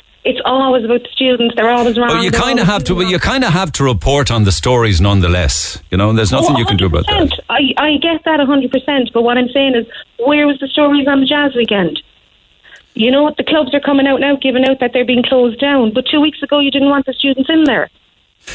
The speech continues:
Speaker 2: You know, it's probably the reason why parents are dropping their sons and daughters off to the harp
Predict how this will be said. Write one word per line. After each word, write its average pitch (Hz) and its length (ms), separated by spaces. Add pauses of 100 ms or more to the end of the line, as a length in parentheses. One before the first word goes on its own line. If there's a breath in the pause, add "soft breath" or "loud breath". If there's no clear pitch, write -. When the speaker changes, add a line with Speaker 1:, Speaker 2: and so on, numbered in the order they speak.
(300 loud breath)
Speaker 2:
You 117 80
know, 160 140
it's 131 480
probably 175 420
the 107 140
reason 110 420
why 87 420 (120)
parents 113 480
are 101 160
dropping 90 560
their 87 200
sons 98 420
and 85 120
daughters 90 400
off 90 280
to 98 100
the 90 100
harp 85 320